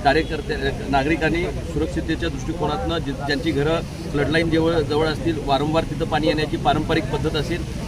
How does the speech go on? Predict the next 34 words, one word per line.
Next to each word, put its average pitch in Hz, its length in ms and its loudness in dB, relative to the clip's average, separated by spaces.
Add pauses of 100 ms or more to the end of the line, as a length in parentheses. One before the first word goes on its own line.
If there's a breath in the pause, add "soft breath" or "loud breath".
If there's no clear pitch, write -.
तर 165 60 -2
निश्चितपणे 180 500 2
प्रत्येकानं 175 520 0
आपली 160 260 4
खबरदारी 160 600 0
म्हणून 156 200 0
थोडंसं 151 520 0 (360)
सुरक्षिततेच्या 165 500 0
दृष्टिकोनातनं 151 600 -2
जाणं 147 240 0
गरजेचं 139 340 0
आहे. 139 160 2 (480)
वाडीला 147 320 4
येणारी 156 260 2
फार 180 200 4
मोठ्या 165 260 0
प्रमाणात 156 340 0 (180)
भाविक 139 340 -2
त्या 143 100 0
ठिकाणी 139 300 -2
असतात. 147 220 -6
शिरोळ 143 360 -2
तालुक्यामध्ये 151 420 -2
या 151 80 2
ठिकाणी 139 300 -6
मोठ्या 135 240 -2
प्रमाणात 131 320 -4
लोकं 127 200 -4
येत 123 160 -2
असतात. 123 260 -6 (560)
माझी 165 340 4
नागरिकांना 170 500 2
विनंती 151 320 0
आहे 113 160 -2